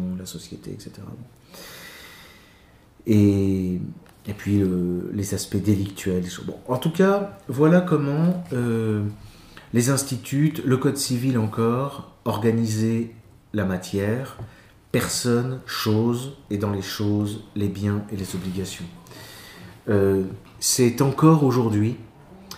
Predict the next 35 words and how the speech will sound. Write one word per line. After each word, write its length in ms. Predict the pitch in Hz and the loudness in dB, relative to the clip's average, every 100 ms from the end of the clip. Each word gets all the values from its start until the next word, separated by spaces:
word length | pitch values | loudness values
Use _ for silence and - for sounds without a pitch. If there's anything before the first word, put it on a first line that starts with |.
| - - - - - 101 | -20 -20 -20 -20 -8 -2
euh, 380 | 98 98 98 | 0 2 0
de 140 | 95 113 | 2 0
cette 240 | 113 131 | 0 0
manière, 720 | 120 113 113 110 113 135 127 - - - - - - - | 0 0 2 2 0 -4 -6 -12 -18 -20 -20 -20 -12 4
lorsque 480 | 117 117 110 - | 6 6 4 4
l'on 260 | 117 110 110 | 6 6 6
ne 320 | 110 107 104 104 - | 6 6 6 2 -4
prend 220 | - 107 | -2 0
pas 200 | 107 110 | 2 2
les 140 | 107 | 2
matières 420 | 104 101 - 110 104 | 2 -2 -2 -2 0
une 120 | 101 | -2
à 120 | 98 98 | 0 0
une, 240 | 123 143 147 - - - - - - | 0 -2 -8 -16 -20 -20 -20 -20 -10
le 80 | 101 | -8
contenu, 480 | 101 101 - 110 104 - - - _ - - - - | -6 -6 -2 -2 -2 -4 -18 -20 _ -20 -20 -20 -20
que 100 | - | 6
l'on 200 | 131 123 | 6 8
pourrait 640 | 113 117 110 131 135 - - - - - _ - | 4 2 4 6 4 2 -8 -20 -20 -20 _ -8
donner 420 | 110 120 113 117 | 6 8 8 4
un 140 | 117 104 | 4 2
cours 260 | 117 117 | 0 0
de, 220 | 107 101 104 - | 2 0 0 -4
un 120 | 110 | -4
cours 260 | 107 135 | -2 -4
de 80 | 110 | 0
droit 240 | 104 98 101 | 0 0 -2
civil, 380 | - 104 95 82 - - _ _ - | -4 -8 -8 -10 -16 -20 _ _ 0
de 80 | 110 | 2
manière 280 | 104 107 107 | 4 4 2
synthétique. 640 | 110 104 101 - 101 - - - - | -4 -4 -6 -8 -14 -16 -20 -20 0
Et 60 | 101 | 4
là, 100 | 117 | 4
vous 140 | 113 | 4
voyez, 500 | 107 107 123 147 151 | 4 4 4 4 0